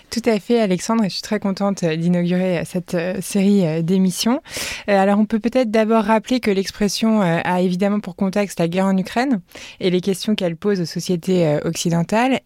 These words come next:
et pour point de départ un discours d'Emmanuel Macron, il y a un an et demi, euh, maintenant, le treize juin deux mille vingt-deux, à l'ouverture du salon Eurosatori, donc le salon, euh, des industriels, euh,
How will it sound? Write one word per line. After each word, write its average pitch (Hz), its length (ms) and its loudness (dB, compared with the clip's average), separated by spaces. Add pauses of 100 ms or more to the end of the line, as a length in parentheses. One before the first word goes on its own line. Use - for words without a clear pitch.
et 240 120 0
pour 202 200 -6
point 202 200 0
de 190 60 0
départ 208 340 0
un 190 80 2
discours 208 460 -2
d'Emmanuel 190 480 2
Macron, 185 420 -2 (140)
il 180 160 2
y - 20 4
a 175 100 0
un 202 140 2
an 214 80 4
et 208 100 2
demi, 196 320 4
euh, 156 100 0
maintenant, 170 420 0 (420)
le 175 80 2
treize 226 340 -2
juin 202 220 0
deux 196 140 0
mille 220 160 4
vingt-deux, 185 320 2 (140)
à 180 160 -2
l'ouverture 185 500 -2
du 180 80 -4
salon 185 560 -2
Eurosatori, 185 720 0
donc 185 200 0
le 170 80 0
salon, 170 440 -2
euh, 160 40 0
des 160 200 -2
industriels, 180 520 -4
euh, 147 160 -4